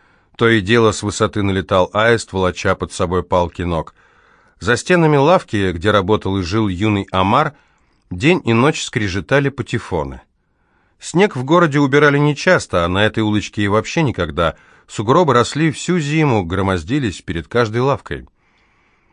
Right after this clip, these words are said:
Но сейчас был конец зимы, солнце стало теплее,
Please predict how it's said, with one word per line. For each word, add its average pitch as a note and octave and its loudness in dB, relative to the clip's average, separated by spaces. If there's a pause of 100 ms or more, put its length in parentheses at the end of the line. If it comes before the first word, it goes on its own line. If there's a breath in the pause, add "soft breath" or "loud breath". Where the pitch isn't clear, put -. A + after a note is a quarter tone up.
Но G#2+ 0
сейчас D#3 0
был D#3+ 2
конец B2 0
зимы, G2 -2
солнце G2 -4
стало E2+ -2
теплее, A2 -2